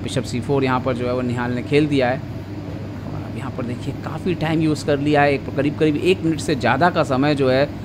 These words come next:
वो यहाँ पर यू यांगी ने लिया है। तो क्या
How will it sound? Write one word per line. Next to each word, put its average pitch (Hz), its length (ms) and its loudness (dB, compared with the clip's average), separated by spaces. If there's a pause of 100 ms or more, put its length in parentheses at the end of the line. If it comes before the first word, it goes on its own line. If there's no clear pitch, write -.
(220)
वो 131 100 2
यहाँ 131 240 4
पर 143 160 4 (100)
यू 143 100 6
यांगी 143 400 6
ने 143 140 4
लिया 131 280 4
है। 127 160 8
तो 127 160 -2 (180)
क्या 151 200 10